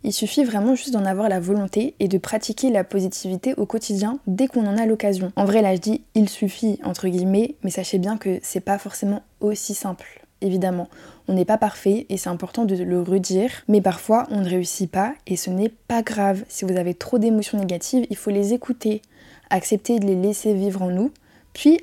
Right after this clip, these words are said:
adopter une vision positive quand l'orage de ces émotions est passé. D'ailleurs, dans le dernier épisode, je vous avais parlé du schéma, euh, pensée égale émotion égale action. Bah, l'inverse se produit aussi, ça marche tout autant. Une action peut déclencher une émotion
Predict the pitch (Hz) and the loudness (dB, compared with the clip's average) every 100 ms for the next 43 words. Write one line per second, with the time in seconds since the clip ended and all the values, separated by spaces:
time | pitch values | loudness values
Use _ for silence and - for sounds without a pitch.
0 | - 208 196 190 - 269 - 202 185 196 | 4 4 4 2 2 0 0 0 0 0
1 | 233 - 190 185 - 247 - 190 180 185 | 0 0 0 0 2 0 0 0 2 2
2 | 208 220 240 208 - 196 190 190 190 180 | 4 2 2 -2 -4 -2 0 2 0 -2
3 | 175 262 - 208 190 190 190 180 208 226 | -2 -2 0 -2 -2 -4 -4 2 6 8
4 | 240 208 196 202 208 202 208 214 240 196 | 6 4 2 2 2 0 2 2 2 0
5 | 190 185 208 220 220 190 - 196 196 214 | 0 0 2 2 2 0 0 0 2 0
6 | - - - - 214 - 214 226 294 _ | -4 -10 -10 -4 -4 2 4 4 2 _
7 | - _ - 220 202 190 180 - - 226 | -20 _ 0 4 6 6 4 -2 2 4
8 | 214 - 240 247 - - 208 220 214 - | 4 4 2 2 -2 0 4 6 4 2
9 | 208 - - - _ _ _ 202 190 175 | -2 -4 -10 -14 _ _ _ 0 2 2
10 | - - 208 202 269 - - - - 220 | -2 0 2 4 4 0 -8 -8 -2 2
11 | 214 220 - - - - 185 190 214 - | 4 4 2 -4 -8 -12 -4 -4 -2 -2
12 | 196 185 180 - - - _ 214 202 190 | -2 -2 -6 -12 -20 -20 _ 2 4 2
13 | - 262 277 208 196 - 190 - 220 202 | 6 6 6 4 4 2 -2 -2 -2 2
14 | 196 202 185 180 - 240 | 4 4 2 0 2 2